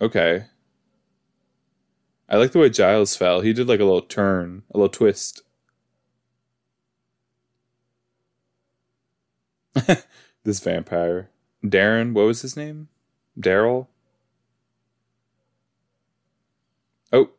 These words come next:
and she's out. Ew. Squishy and gross.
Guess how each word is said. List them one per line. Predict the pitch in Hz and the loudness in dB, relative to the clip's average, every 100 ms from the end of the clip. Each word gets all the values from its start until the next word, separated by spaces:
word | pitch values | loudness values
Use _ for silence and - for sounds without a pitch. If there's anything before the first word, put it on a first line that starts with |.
| _ | _
and | 101 101 | -4 -4
she's | 104 | 0
out. | 98 92 87 - _ _ _ _ _ _ _ _ _ _ _ _ _ _ _ _ _ _ _ | 2 2 0 -6 _ _ _ _ _ _ _ _ _ _ _ _ _ _ _ _ _ _ _
Ew. | 101 101 104 120 147 196 226 240 - _ _ _ _ _ _ _ _ _ _ | 2 4 4 4 4 4 4 0 -6 _ _ _ _ _ _ _ _ _ _
Squishy | - - - 98 - 113 110 | -6 -4 0 0 2 2 2
and | 120 | 0
gross. | 110 87 64 58 - - - - | 0 0 0 -2 -8 -12 -12 -16